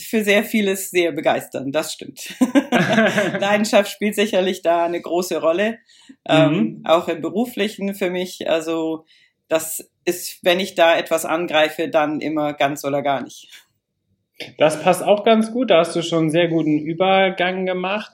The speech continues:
Speaker 2: denn der vierte Punkt des Kennenlernspiels ist die Lebenseinstellung. Hast du für dich selber schon mal eine Lebenseinstellung definiert?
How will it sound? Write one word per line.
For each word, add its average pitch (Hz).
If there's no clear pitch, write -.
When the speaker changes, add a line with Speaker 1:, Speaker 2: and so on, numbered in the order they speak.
Speaker 2:
denn 170
der 151
vierte 208
Punkt 190
des 170
Kennenlernspiels 156
ist 135
die 131
Lebenseinstellung. 135
Hast 175
du 196
für 165
dich 151
selber 160
schon 151
mal 143
eine 143
Lebenseinstellung 120
definiert? 110